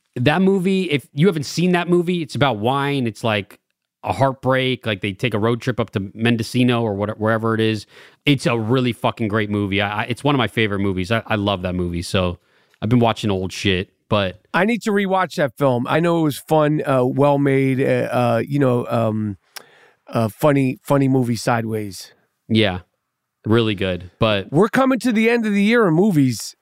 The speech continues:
Speaker 2: And
Speaker 1: fuck, man. And, like, post-pandemic, it's like,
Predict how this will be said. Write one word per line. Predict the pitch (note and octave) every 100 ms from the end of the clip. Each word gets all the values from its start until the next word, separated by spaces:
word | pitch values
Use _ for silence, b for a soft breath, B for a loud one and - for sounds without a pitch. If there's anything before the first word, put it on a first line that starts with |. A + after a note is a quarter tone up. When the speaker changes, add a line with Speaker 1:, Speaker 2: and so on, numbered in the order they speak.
| _
Speaker 2:
And | D#3
Speaker 1:
fuck, | D#3+ D3+
man. | B2+ A2+ A2+ A#2 - _ _ _ _ _ _ _ _ _ _
And, | E3+ F3
like, | E3 D3
post-pandemic, | - G3 A3+ - G#3 F3+ B2+ F#3+ G3 -
it's | B2
like, | B2+ B2